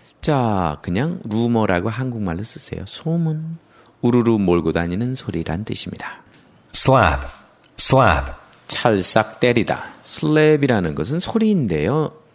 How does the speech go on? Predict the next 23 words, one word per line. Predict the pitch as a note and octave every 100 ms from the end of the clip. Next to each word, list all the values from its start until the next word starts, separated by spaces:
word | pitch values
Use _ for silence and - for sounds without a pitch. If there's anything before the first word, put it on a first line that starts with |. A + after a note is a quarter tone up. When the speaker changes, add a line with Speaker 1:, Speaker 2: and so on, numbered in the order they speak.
| _ - - - - -
Speaker 1:
이런 | A2 B2 D#3+
소리를 | - G3+ F#3+
흉내냈을 | F3+ G3+ F#3+ A#2 E2 -
뿐이에요. | - B2+ C#2+ D2
슬랩, | F2 - E3+ - - _
따귀를 | C#3+ C#3+ D#3 C#3 A#2
때리다 | G#2 D#2+ D#2 C#2+ C#2+ - - - -
또는 | G#2 B2+
손바닥으로 | - F3+ E3 C#3+ A#2 A2+
때리다. | - F#2+ F#2 F2 D#2+ E2 - -
그때 | - - D3
나는 | B2 F2 B2 F3+
소리를 | - G2 - D3+
슬랩이라고 | D#3+ - - F#3+ D#3+ F#2 E2
한 | G2 F#2
겁니다. | D#2+ C#2+ D2 - _ _ _ _ _ - - _ _ -
Speaker 2:
Smash, | - D#3 F#2+ C#2+ - - - _
Speaker 1:
마찬가지죠. | - G2 - - - D#2 D2+ D#2+
Speaker 2:
smash. | F2 G2 _ _ -
Speaker 1:
때려 | G2 F2+ F#2+
부수다. | - A#2 A#2 - -
스매시도 | - - B3 G#3+ - G3
마찬가지예요. | A#2+ A#2 G#2+ G#2 G2 G2 F#2+ G2+ A#2